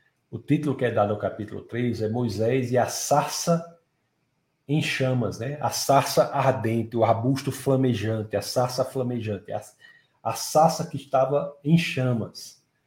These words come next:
E o, deixa eu ler aqui o capítulo três, deixa eu ler o começo, eu tô, pra você entender. Ó, Moisés pastoreava o rebanho de seu sogro Jetro, que era sacerdote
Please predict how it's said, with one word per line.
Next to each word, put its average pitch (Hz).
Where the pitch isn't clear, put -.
E 143
o, 180
deixa 254
eu 247
ler 214
aqui 170
o 147
capítulo 143
três, 139
deixa 170
eu -
ler 165
o 151
começo, 117
eu -
tô, 160
pra 131
você 139
entender. 104
Ó, 113
Moisés 175
pastoreava 151
o 139
rebanho 127
de 135
seu 147
sogro 139
Jetro, 117
que 151
era 127
sacerdote 123